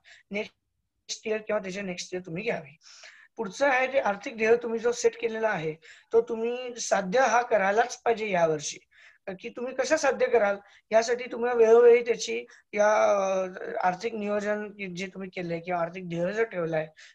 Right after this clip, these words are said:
की बाबा मी वर्षाला, आर्थिक ध्येय म्हणजे काय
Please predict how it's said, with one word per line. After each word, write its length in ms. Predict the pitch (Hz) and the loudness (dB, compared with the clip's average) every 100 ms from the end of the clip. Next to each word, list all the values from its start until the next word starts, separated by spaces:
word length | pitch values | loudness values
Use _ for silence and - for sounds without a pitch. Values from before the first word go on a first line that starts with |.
| _ | _
की 80 | 226 | 2
बाबा 280 | 220 214 254 | 4 4 0
मी 200 | 254 285 | 0 4
वर्षाला, 480 | 254 - 247 240 | 4 4 2 4
आर्थिक 460 | 220 - 175 175 233 | 4 0 -6 -6 0
ध्येय 160 | 233 240 | 4 4
म्हणजे 280 | 233 226 | 2 0
काय 240 | 233 208 | 0 -2